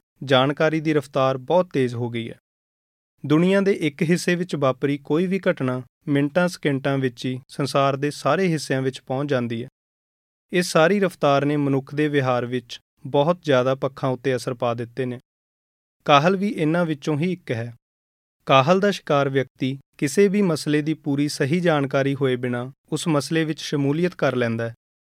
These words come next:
ਤੇ ਆਪਣੀ ਸਮਝ ਮੁਤਾਬਕ ਉਹਦੇ 'ਚ ਆਪਣੀ ਊਰਜਾ ਲਾਉਣ ਲੱਗ ਜਾਂਦਾ ਹੈ। ਇੱਥੇ ਅਹਿਮ ਗੱਲ ਇਹ ਹੈ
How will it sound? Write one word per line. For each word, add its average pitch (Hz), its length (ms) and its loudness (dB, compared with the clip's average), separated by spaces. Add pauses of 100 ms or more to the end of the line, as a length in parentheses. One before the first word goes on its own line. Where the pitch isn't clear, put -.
(520)
ਤੇ 196 140 6
ਆਪਣੀ 185 300 2
ਸਮਝ 165 340 -2
ਮੁਤਾਬਕ 139 520 2
ਉਹਦੇ 151 300 -2
'ਚ - 80 -2
ਆਪਣੀ 143 340 0
ਊਰਜਾ 139 380 -2
ਲਾਉਣ 127 300 -2
ਲੱਗ 120 120 -2
ਜਾਂਦਾ 113 380 -6
ਹੈ। 113 60 -16 (1000)
ਇੱਥੇ 208 380 2
ਅਹਿਮ 175 300 2
ਗੱਲ 175 260 2
ਇਹ 165 200 2
ਹੈ 151 240 -2